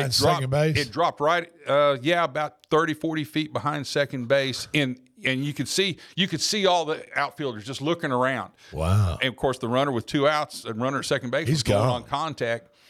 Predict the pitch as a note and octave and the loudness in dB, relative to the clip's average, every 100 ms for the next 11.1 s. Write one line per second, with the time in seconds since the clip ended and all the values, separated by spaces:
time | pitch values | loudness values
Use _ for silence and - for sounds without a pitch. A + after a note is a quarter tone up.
0 | - A2 - B2+ A#2 - A#2 B2+ - D#3 | 0 0 4 2 2 -4 -6 -4 0 2
1 | E3 C3 A2+ A2 A#2 A#2+ C#3 C#3+ C#3 D3+ | 4 2 2 4 4 4 2 2 2 2
2 | A#2 B2 A#2 _ _ - - D3 E3 D3+ | 0 -6 -8 _ _ -8 0 2 2 0
3 | D3 E3 - C3 C3+ C3 - F3 D#3+ A#2 | 2 2 2 -2 0 0 2 2 2 0
4 | C3 B2+ A#2+ A2 - _ _ - E3 E3 | 0 0 0 -2 -8 _ _ 0 0 0
5 | C3 C3 - C3 - D#3 B2+ A#2+ C#3 C#3+ | -8 -8 -8 -8 -4 -2 0 0 2 0
6 | C3+ A#2+ A2 - _ _ _ _ _ - | 0 0 -2 -6 _ _ _ _ _ -2
7 | C3+ C#3 C3+ - C#3 C3 D#2+ - - - | 0 0 -2 0 0 0 -2 -10 -18 -20
8 | _ - G2 D2 A#1 C2+ D#2 C#2 A#1 C3 | _ -10 -8 -8 -12 -12 -12 -12 0 2
9 | E3 C3 D3+ - C3 G2+ F2 - - B2+ | 2 0 -6 -2 -2 -2 -4 -4 -4 0
10 | B2+ A2 G#2 G#2+ B2+ B2 A#2 A#2+ A2+ A2 | 2 2 0 -2 0 0 -2 -4 -4 -6